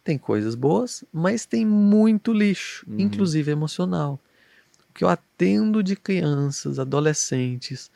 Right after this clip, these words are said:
Speaker 1: que vêm já com problemas graves em decorrência do conteúdo que foi doutrinado na cabeça deles pela
Speaker 2: Uau.
Speaker 1: internet.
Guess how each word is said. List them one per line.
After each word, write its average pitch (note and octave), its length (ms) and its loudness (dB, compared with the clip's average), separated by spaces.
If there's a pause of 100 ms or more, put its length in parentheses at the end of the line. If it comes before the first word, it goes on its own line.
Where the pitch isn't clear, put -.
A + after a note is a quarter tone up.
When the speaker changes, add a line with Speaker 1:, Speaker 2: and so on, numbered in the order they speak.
(460)
Speaker 1:
que - 180 -4
vêm C#3+ 480 0
já C3 440 -2 (400)
com C#3+ 200 -4
problemas C#3 680 -2 (180)
graves D#3 1200 0
em F3 240 2
decorrência D#3 1040 0 (400)
do C#3+ 100 -2
conteúdo D#3+ 840 2
que - 100 -18
foi D#3 180 -2
doutrinado E3+ 1000 2
na D#3+ 140 0
cabeça C#3 420 0
deles B2+ 260 0
pela C#3+ 220 4
Speaker 2:
Uau. D3 60 2
Speaker 1:
internet. C3+ 1000 0